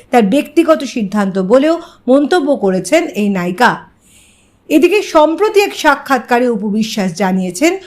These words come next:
খুব শিগগিরই ছেলে আবরাম খান জয়কে বিদেশে পড়ালেখা করতে পাঠাবেন তিনি। আট বছরের ছেলে জয়কে বিদেশে পাঠিয়ে দেওয়া নিয়েও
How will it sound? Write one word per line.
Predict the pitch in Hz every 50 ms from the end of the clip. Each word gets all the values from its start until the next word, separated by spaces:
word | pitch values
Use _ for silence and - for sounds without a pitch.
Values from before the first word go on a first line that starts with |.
| - _ _
খুব | - - 392 392 302
শিগগিরই | - - 330 302 240 220 285 339 349 392 415 403
ছেলে | - 330 302 277 269 - -
আবরাম | 226 226 220 196 202 226 214 208 220
খান | 220 247 277 311 330 359 320
জয়কে | 220 254 214 190 190 190 190 233 233 233 226 - - _ _ 202
বিদেশে | 254 262 240 320 320 - - 381
পড়ালেখা | 359 - 233 220 202 196 196 196 196 - 208 202
করতে | 202 202 196 190 - 302 320
পাঠাবেন | 311 - 196 170 - - 202 202 254 294 330
তিনি। | 311 302 254 202 170 156 165 - _ _ _ _ _ - - _ - - - - - _
আট | - 254 277 262 254
বছরের | 339 349 349 349 370 415 415 415
ছেলে | - 330 330 302 294 240
জয়কে | 226 254 233 220 208 208 247 247
বিদেশে | 214 220 208 180 214 214 - 233
পাঠিয়ে | 226 226 202 190 185 - - 302 302
দেওয়া | 302 294 262 214
নিয়েও | 202 220 233 202 214